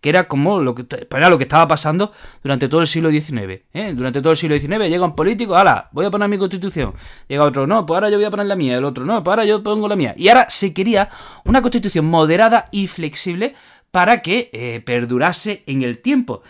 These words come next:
Y voy a decir un término que como lo ponga en el examen, el corrector ya te pone un diez.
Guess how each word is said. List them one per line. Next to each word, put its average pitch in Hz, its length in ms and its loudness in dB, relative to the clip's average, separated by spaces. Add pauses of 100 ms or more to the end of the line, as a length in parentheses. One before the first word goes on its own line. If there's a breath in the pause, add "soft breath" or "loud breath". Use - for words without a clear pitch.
(300 soft breath)
Y 220 120 2
voy 208 100 0
a 233 60 0
decir 226 180 -2
un 190 100 -2
término 143 320 0
que 139 120 -2
como 139 140 0
lo 135 120 0
ponga 196 220 2
en 214 80 0
el 185 80 2
examen, 185 340 -2
el 139 100 -2
corrector 135 380 -4
ya 160 180 0
te 147 80 -6
pone 135 200 -6
un 113 120 -4
diez. 98 200 -10